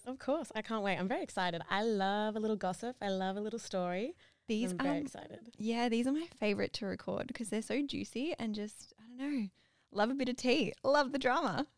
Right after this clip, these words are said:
Speaker 1: I just think we need to normalize being nosy. I just think, like, I wanna know what's going on in people's lives and I wanna have an opinion.
Speaker 2: Exactly.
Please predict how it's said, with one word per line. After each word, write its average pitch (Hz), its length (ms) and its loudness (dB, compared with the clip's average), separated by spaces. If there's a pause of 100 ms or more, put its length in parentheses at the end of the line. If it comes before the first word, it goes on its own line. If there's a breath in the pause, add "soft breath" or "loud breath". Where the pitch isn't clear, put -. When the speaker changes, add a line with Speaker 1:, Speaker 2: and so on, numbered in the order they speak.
Speaker 1:
I 269 60 0
just 320 120 -4
think 339 120 6
we 330 60 8
need 320 100 8
to 285 60 6
normalize 202 460 4
being 185 220 0
nosy. 165 460 -6 (180)
I 190 60 0
just 196 140 -4
think, 190 180 -2
like, 185 240 -2
I 190 100 4
wanna 190 240 0
know 190 160 0
what's 180 140 -6
going 180 160 -2
on 175 60 -2
in 175 60 -4
people's 175 220 -6
lives 180 280 -4
and 196 100 -4
I 202 40 -2
wanna 208 160 -2
have 214 140 -2
an 226 60 0
opinion. 208 500 -4 (340)
Speaker 2:
Exactly. 214 580 -8